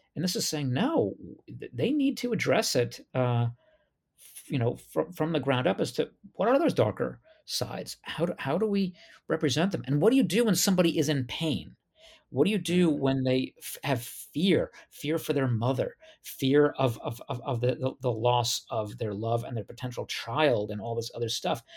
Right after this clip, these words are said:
Speaker 1: How do you deal with fear besides saying, "Overcome it"? You know, the Jedi are just sort of like, "Overcome it." And Anakin's story could be so much more. And that's, yeah, I, I,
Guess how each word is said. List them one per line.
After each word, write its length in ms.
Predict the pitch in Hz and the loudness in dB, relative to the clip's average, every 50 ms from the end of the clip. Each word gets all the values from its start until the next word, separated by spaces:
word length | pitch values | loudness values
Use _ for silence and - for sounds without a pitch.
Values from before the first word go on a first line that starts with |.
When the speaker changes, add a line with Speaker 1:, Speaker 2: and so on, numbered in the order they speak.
| - - _ _ | -20 -20 _ _
Speaker 1:
How 220 | - 135 120 131 | -4 0 2 2
do 80 | 151 160 | 4 4
you 80 | 156 | 4
deal 240 | 135 117 127 135 127 | 4 6 6 6 6
with 140 | 123 117 - | 6 4 2
fear 180 | - 147 151 | 4 4 4
besides 400 | 131 135 120 131 131 127 120 - | 4 4 2 2 2 2 2 4
saying, 200 | - 151 135 117 | 4 6 6 6
"Overcome 420 | 117 113 - 117 98 - 131 135 - | 4 2 2 0 0 0 0 0 -2
it"? 100 | - - _ _ _ _ _ - - - - _ _ | -6 -12 _ _ _ _ _ -20 -20 -20 -20 _ _
You 100 | - 123 | 4 4
know, 140 | 110 101 107 | 4 4 0
the 80 | 113 | 2
Jedi 160 | 104 127 127 113 | 4 6 6 6
are 100 | 110 107 | 4 2
just 120 | 107 - | 2 0
sort 100 | - 107 | -2 -2
of 60 | 117 | -2
like, 100 | 110 - | -2 -2
"Overcome 340 | 101 110 113 101 - 131 123 | -4 -6 -6 -4 -2 -2 -2
it." 320 | - - - - - - - - | -2 -4 -8 -14 -18 -18 -12 -10
And 80 | 139 135 | -8 -6
Anakin's 420 | - 135 151 202 180 180 151 - | -2 0 0 2 2 2 2 0
story 280 | - - 156 151 135 127 | 2 6 8 8 8 6
could 220 | - - 139 127 | 4 2 2 4
be 80 | 135 123 | 2 2
so 140 | - - | 2 2
much 220 | 131 127 120 - - | 2 2 0 0 0
more. 200 | 127 120 - 127 | 2 2 2 4
And 100 | 123 120 | 4 2
that's, 180 | 127 190 - | 2 0 0
yeah, 160 | - 139 127 110 | -2 -2 -2 0
I, 180 | 117 139 143 - | 0 0 0 0
I, 180 | - 143 139 - | 0 0 0 0